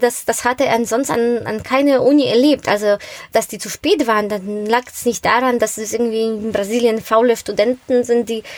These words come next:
irgendwie nur, äh, die Sonne irgendwie in Karneval im Kopf haben, sondern einfach, ja, das ist so deren Einstellung zu der Zeit. Genau, aber zurück zu der Studie.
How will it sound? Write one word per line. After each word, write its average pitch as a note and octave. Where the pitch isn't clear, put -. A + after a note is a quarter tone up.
irgendwie A3+
nur, A3+
äh, -
die G3
Sonne B3+
irgendwie A3+
in A3
Karneval C4
im G#3
Kopf -
haben, B3+
sondern B3+
einfach, C4
ja, F#4+
das B3
ist C4
so B3+
deren B3
Einstellung B3
zu A#3
der G3+
Zeit. A#3
Genau, G3
aber F#4
zurück G#4+
zu F#4
der F#4
Studie. G#3+